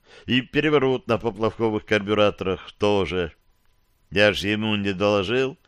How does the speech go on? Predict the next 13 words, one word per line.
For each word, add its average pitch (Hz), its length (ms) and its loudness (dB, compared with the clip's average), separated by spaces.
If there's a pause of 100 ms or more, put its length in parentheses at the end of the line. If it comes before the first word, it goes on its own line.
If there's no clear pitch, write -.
(180)
что - 180 0
диафрагму 127 680 2
вместо 107 340 -4
поплавка 101 580 0
поставил. 87 760 -2 (560)
Ой, 123 460 2
блин, 107 460 -6
что 139 400 4
будет? 117 440 -4 (640)
Но 175 220 4
тут 175 240 -2
старая 147 340 4
привычка. 110 600 -4